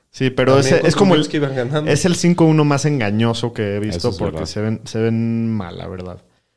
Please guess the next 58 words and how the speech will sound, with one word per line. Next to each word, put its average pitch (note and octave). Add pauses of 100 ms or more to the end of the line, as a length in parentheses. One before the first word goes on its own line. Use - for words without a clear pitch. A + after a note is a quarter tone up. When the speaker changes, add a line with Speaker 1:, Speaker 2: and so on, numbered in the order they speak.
(100)
Speaker 1:
Digo, B2
no A#2+
hay, C3+
no C3+
hay C#3
mucha A#2
competencia G#2+
en G2+
la, F#2
en G2
la F#2+
división G2+
también. A2 (140)
Bueno, F#2+
fuera G#2+
de F#2+
los -
Packers, -
¿no? G#2 (720)
Bueno, C3+
el C#3+
que D#3+
sí G3
se G3
vio F3+
bien E3+
ayer D3
fue D3+
D C#3+
J C#3+
Moore, C#3+
que A#2+ (320)
una D3+
vez C#3
más C#3+
fue C#3
líder C3+
en A#2+
targets B2+
del A2
equipo B2
con G#2+
once. C#3+ (460)
También A#2
fue D3
líder C3+
en B2
recepciones D#3
y -
en A2
yardas, C#3
con A2
cinco B2+
recepciones A#2+
para G#2
noventa G2+
y -
tres. D3+